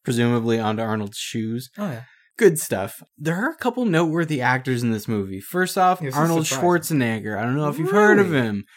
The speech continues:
Speaker 1: He went on to play the Terminator or something.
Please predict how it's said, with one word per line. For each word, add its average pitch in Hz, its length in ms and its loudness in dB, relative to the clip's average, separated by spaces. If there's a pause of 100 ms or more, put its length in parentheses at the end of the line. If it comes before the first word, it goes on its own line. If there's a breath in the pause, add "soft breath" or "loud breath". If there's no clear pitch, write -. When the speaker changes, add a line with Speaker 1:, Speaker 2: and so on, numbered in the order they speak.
(140)
Speaker 1:
He 160 100 -4
went 180 220 0
on 180 180 6
to 180 80 0
play 180 300 2
the 170 100 0
Terminator 160 760 4
or 107 60 -2
something. 101 640 -4